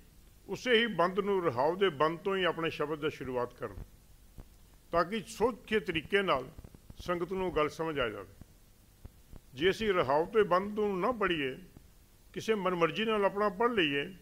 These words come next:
ਕੋਈ ਜਾਣਕਾਰ ਤਾਂ ਭਾਵੇਂ ਸਮਝ ਜਾਂਦਾ ਹੈ ਕਿ ਰਹਾਉ ਦਾ ਬੰਦ ਇਹ ਵੇ ਤੇ ਗੁਰੂ ਸਾਹਿਬ ਇਹ ਗੱਲ ਸਮਝਾਉਣ ਲੱਗੇ ਹਨ, ਤੇ ਕਈ ਮੇਰੇ ਵਰਗੇ ਭੁਲੇਖਾ ਵੀ ਖਾ ਜਾਂਦੇ ਹਨ,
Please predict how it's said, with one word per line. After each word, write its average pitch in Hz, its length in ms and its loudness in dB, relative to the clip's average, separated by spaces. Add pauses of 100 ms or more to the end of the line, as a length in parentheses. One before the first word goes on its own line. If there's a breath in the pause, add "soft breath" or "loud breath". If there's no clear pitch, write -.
(760)
ਕੋਈ 214 140 -6
ਜਾਣਕਾਰ 185 520 2
ਤਾਂ 240 140 0
ਭਾਵੇਂ 214 380 2
ਸਮਝ 240 320 4
ਜਾਂਦਾ 147 340 4
ਹੈ 110 180 -4 (1000)
ਕਿ 185 160 4
ਰਹਾਉ 165 380 4
ਦਾ 214 140 4
ਬੰਦ 180 300 2
ਇਹ 220 120 8
ਵੇ 160 240 2 (420)
ਤੇ 160 100 -6
ਗੁਰੂ 151 240 -4
ਸਾਹਿਬ 202 260 2
ਇਹ 202 100 6
ਗੱਲ 180 180 0
ਸਮਝਾਉਣ 160 420 -2
ਲੱਗੇ 123 260 -2
ਹਨ, 101 120 -8 (960)
ਤੇ 160 80 -4
ਕਈ 180 280 0
ਮੇਰੇ 180 280 4
ਵਰਗੇ 196 300 2
ਭੁਲੇਖਾ 170 400 2
ਵੀ 170 120 -4
ਖਾ 147 140 2
ਜਾਂਦੇ 135 340 -4
ਹਨ, 127 280 -14